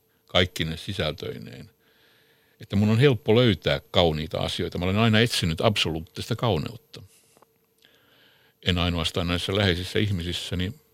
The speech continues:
Äitiäni en voinut valita, hän oli valtavan kaunis. Maritan valitsin, hän oli valtavan kaunis.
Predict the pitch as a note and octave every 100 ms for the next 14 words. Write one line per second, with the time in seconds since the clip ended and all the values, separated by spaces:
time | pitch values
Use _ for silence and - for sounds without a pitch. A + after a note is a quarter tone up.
0 | _ _ _ _ _ _ - F#2+ F2 F2+
1 | E2+ F2 F2 F2+ F2+ F2 G2+ G2 E2 F2
2 | F2 F2+ F2+ G2+ F2 F2 D#2+ D#2+ - -
3 | - - - _ _ _ _ _ _ _
4 | _ _ _ _ _ - G2 F#2 F2 F2+
5 | F#2+ F2+ - F#2 E2+ - _ _ - E2+
6 | F2 E2 D2+ - - - - A#1 - -